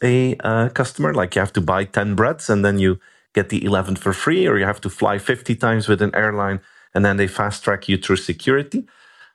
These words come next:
Uh, Neuhaus does that the other way around. As soon as you are a customer from them, as soon as you bought chocolates just one single time, they will add you to their Neuhaus community. And once you're part of that community,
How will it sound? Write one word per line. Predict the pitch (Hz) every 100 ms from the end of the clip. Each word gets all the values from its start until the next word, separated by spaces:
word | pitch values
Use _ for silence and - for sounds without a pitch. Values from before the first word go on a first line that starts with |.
| -
Uh, | - -
Neuhaus | 98 143 190 208
does | - 135
that | 123 113
the | 110
other | 110 113
way | 104 95
around. | 104 120 107 101 _ _ -
As | 113
soon | - - - 180 196 -
as | 117 104 113
you | 135 143 139 -
are | 113 113
a | -
customer | - 107 - 92 85 95
from | - - 92
them, | 82 76 55
as | -
soon | - 165
as | 156 120
you | 104
bought | 98 110 110 - - -
chocolates | 123 120 107 92 - - -
just | - - -
one | 107 151
single | 160 156 135 110
time, | - 110 92 95 _ - - -
they | 113
will | 135 151 - -
add | 117 135
you | 110 104
to | -
their | 104 98
Neuhaus | 101 113 110 107 -
community. | 101 95 95 92 - - _ - -
And | -
once | 120 196 -
you're | 160
part | - 131 131
of | 110
that | 107 -
community, | 101 107 92 87 95